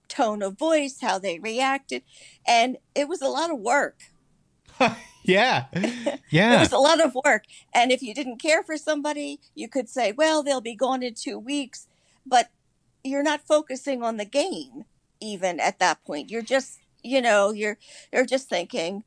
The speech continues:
Speaker 1: well, I was just thinking, "All right, I like this host. Let's stop here."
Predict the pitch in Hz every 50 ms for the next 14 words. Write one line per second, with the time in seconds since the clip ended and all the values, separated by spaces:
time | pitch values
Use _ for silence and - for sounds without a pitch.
0 | _ _ _ _ _ _ _ _ - 262 233 226 - - 269 247 214 226 214 220
1 | - - - 160 190 - - - 180 165 160 - - 208 190 170 165 190 - _
2 | _ _ _ _ _ _ _ _ _ - 247 277 269 233 226 233 - - 214 220
3 | 277 285 285 285 269 277 _ - 226 220 - - 240 196 208 226 220 - _ -
4 | 208 220 226 - - - 208 190 - - _ - 214 190 147 - - -